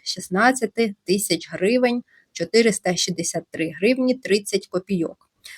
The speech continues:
Середньомісячні витрати на преміювання — шістсот дев'яносто три тисячі, е, вісімсот сорок три гривні». Ось така інформація надається, а, сайтом змі, двадцять четвертим каналом.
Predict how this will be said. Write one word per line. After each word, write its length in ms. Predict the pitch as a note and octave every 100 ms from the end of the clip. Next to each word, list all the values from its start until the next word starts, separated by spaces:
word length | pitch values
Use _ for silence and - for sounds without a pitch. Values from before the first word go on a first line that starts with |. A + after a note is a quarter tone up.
| -
Середньомісячні 1000 | - B3 A3+ G#3+ G#3 G#3+ G3 F3 - F3+
витрати 760 | E3 F3+ C#4 D#4 C#4+ C#4 - C#4
на 320 | A#3 G#3 G#3+
преміювання — 1120 | G3 - G3 F#3 F3 E3 D#3 A3+ C4+ C4+ B3+
шістсот 400 | A#3+ - - C4+
дев'яносто 460 | G#3 F#3+ G3 F#3 - -
три 220 | G#3 B3+
тисячі, 600 | - F3+ G3+ F#3+ F#3+ -
е, 880 | G3 - _ - - _ - F3+ F3+
вісімсот 640 | F#3+ G3+ F3+ F3+ A3 B3
сорок 420 | - F#3 F3+ D#3+ -
три 420 | - F3 G#3+ A3 _
гривні». 760 | _ - - E3+ E3+ E3 D#3 - - _
Ось 280 | A#3+ F4 -
така 360 | G3 F#3+ A3+ B3+
інформація 760 | F#3 F#3+ E3 E3+ A#3+ C4+ A#3+
надається, 760 | F#3+ E3 D3+ D#3 G#3 A3 G#3+ G3+ - - - _ -
а, 320 | F3+ F3+ -
сайтом 680 | - F3+ E3 - D#3+ F3 F#3
змі, 460 | - G#3 C4+ D#4+
двадцять 360 | B3 G3 F#3 F3
четвертим 500 | - D#3+ D#3 - E3
каналом. 840 | - D#3+ E3 B3 D4+ D4 C4+ C4+